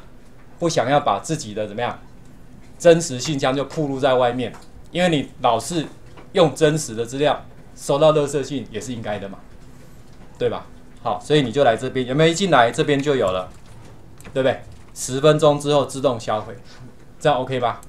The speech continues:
那么你往下走，往下走，也就是说，待会儿呢，如果你想要收信的部分，你不想要用自己的信箱，你就在这边直接收信，这个页面不要关掉就好了。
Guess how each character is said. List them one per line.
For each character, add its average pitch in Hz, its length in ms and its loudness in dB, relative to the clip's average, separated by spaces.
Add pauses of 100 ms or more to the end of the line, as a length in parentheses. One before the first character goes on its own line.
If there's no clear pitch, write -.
(180)
那 175 100 2
么 180 140 10
你 165 120 4
往 143 220 6
下 151 220 8
走， 101 240 -2 (720)
往 120 140 -2
下 151 200 6
走， 113 240 -2 (320)
也 127 160 0
就 190 160 12
是 180 80 4
说， 185 380 8
待 175 180 8
会 151 100 10
儿 135 60 4
呢， 143 240 2
如 151 100 -2
果 143 240 6
你 117 140 -4
想 123 180 0
要 143 380 6 (240)
收 147 300 2
信 147 240 -2
的 120 80 -4
部 139 180 -4
分， 127 220 0
你 98 40 -10
不 131 140 -6
想 107 220 -4
要 127 240 2
用 139 120 -4
自 139 120 -10
己 113 80 -6
的 101 40 -6
信 127 160 -8
箱， 110 280 -6
你 95 40 -14
就 117 140 -8
在 123 160 -6
这 123 100 -10
边 117 220 -6
直 110 140 -14
接 110 120 -8
收 110 200 -8
信， 110 180 -12
这 147 80 -4
个 127 80 -4
页 131 140 -4
面 120 120 -6
不 101 100 -10
要 110 100 -4
关 104 200 -8
掉 107 140 -6
就 104 160 -8
好 - 200 -12
了。 - 100 -18